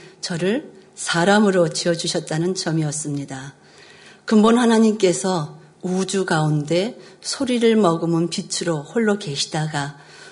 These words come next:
서로 사랑을 주고받을 수 있는 자녀를 만들어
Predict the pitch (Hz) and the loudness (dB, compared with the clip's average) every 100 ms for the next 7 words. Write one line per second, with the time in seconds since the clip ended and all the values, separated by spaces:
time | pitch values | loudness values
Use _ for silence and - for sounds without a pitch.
0 | - - 240 226 233 214 214 202 196 196 | -12 -6 0 2 2 0 2 4 2 0
1 | 196 185 185 180 170 160 185 170 170 - | -2 2 2 2 2 0 0 0 0 -2
2 | 156 156 165 175 156 147 160 170 185 | -2 0 0 0 0 -2 -4 -4 -6